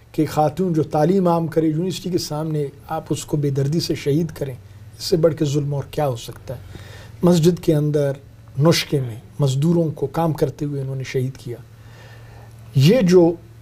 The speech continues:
فساد پھیلانے والے وہ لوگ ہیں جن کو آج ہماری گورنمنٹ نیشنل اسمبلی میں بڑی عزت دیتی ہے، ان کے ساتھ اتحاد کرتی ہے، تو دو ہزار تین میں on record ہے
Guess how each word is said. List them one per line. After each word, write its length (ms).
فساد 520
پھیلانے 380
والے 320
وہ 180
لوگ 240
ہیں 80
جن 260
کو 180
آج 360
ہماری 300
گورنمنٹ 420
نیشنل 240
اسمبلی 300
میں 100
بڑی 220
عزت 300
دیتی 260
ہے، 40
ان 120
کے 120
ساتھ 220
اتحاد 380
کرتی 340
ہے، 60
تو 80
دو 200
ہزار 200
تین 320
میں 80
on 120
record 460
ہے 160